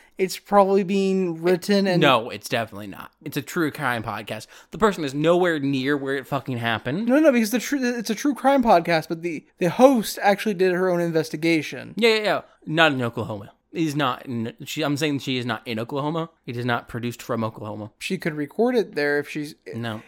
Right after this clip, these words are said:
Speaker 1: It depends on, like, how deep in they're going or how, like, how deep into the season they are. Like, if they're st-, like, if they're mid-season and she's still recording new episodes,
Speaker 2: Nah.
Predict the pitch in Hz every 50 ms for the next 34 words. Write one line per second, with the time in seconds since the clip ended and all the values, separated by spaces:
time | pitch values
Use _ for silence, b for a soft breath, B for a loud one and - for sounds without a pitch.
0 | - - 220 220 240 - 302 330 302 302 311 302 269 247 220 - 185 214 233 208
1 | 170 185 208 208 208 - 202 196 190 196 185 170 160 160 165 180 202 208 202 180
2 | 156 147 143 151 160 110 107 160 160 156 - - 175 180 180 165 180 185 - 170
3 | 170 151 151 139 - - 202 196 190 180 160 143 135 131 123 120 117 127 135 -
4 | _ _ _ 180 170 165 160 160 156 156 151 - _ _ _ - 185 170 175 196
5 | 190 175 - - - 220 220 214 185 175 - - 196 180 170 214 202 190 190 190
6 | 190 190 190 160 160 - - 165 175 190 185 165 170 165 156 156 151 - 175 156
7 | - - 170 170 160 160 160 - 175 170 165 160 156 160 156 151 151 151 - 160
8 | 151 139 - - 143 139 139 139 139 139 139 - - - _ _ _ 127 117 107
9 | 107 107 104 104 104 104 101 101